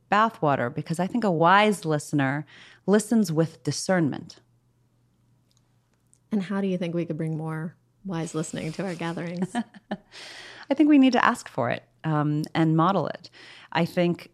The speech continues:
Speaker 1: uh, one of the things that I'm so excited to have this conversation with you and just in the world is, um, to give people permission that your gatherings can be about something.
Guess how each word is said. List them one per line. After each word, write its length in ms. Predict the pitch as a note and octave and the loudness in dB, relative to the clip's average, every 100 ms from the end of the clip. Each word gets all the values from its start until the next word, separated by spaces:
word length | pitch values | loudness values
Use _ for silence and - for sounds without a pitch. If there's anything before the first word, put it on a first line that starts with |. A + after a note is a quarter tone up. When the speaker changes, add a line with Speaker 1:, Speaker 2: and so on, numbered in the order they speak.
| _ | _
Speaker 1:
uh, 400 | E3 D3+ C#3+ C#3+ | 0 2 2 0
one 380 | D3+ D#3 E3+ F#3 | -4 -2 0 2
of 100 | F#3 | 0
the 80 | F3+ | -2
things 400 | - F3+ E3 - | -2 0 -2 0
that 360 | D#3+ D#3 D#3 - | 2 2 0 0
I'm 280 | E3 F3 | 2 2
so 200 | D#3+ - | 0 0
excited 380 | E3 - E3+ E3+ | 0 0 0 0
to 100 | D#3+ | 0
have 260 | D#3 D3+ D3 | 0 0 -2
this 140 | C#3+ | -10
conversation 680 | - D#3 D3 F#3 A3 - E3 | -4 -2 0 0 -2 0 0
with 180 | D3+ D3+ | 0 -2
you 240 | D#3+ G3+ | 0 4
and 200 | G3+ D#3 | 4 2
just 180 | D3 D3+ | -2 -4
in 80 | D#3+ | -2
the 100 | D3+ | 0
world 320 | E3 G3 F#3+ | 2 4 4
is, 180 | D3+ C#3+ - - - - | 2 -2 -8 -20 -10 0
um, 340 | D#3+ D3+ D3+ - - _ _ _ _ _ _ - | 2 4 0 -4 -18 _ _ _ _ _ _ -4
to 120 | G#3 | 0
give 220 | E3+ A3 | 2 2
people 240 | A3 A#3 A3 | 0 0 0
permission 640 | - F3 F#3 - E3 D3+ | 2 2 2 2 0 2
that 220 | D#3+ D#3+ | 0 0
your 160 | E3+ D#3+ | 0 0
gatherings 600 | D3 C#3 E3 F3+ F#3 F3 | 4 4 4 4 2 0
can 180 | F3+ | 0
be 100 | E3+ | 2
about 340 | E3 D#3+ A#3+ C#4+ | 2 4 2 0
something. 560 | - - - - D#3 | -4 -4 -6 -12 -12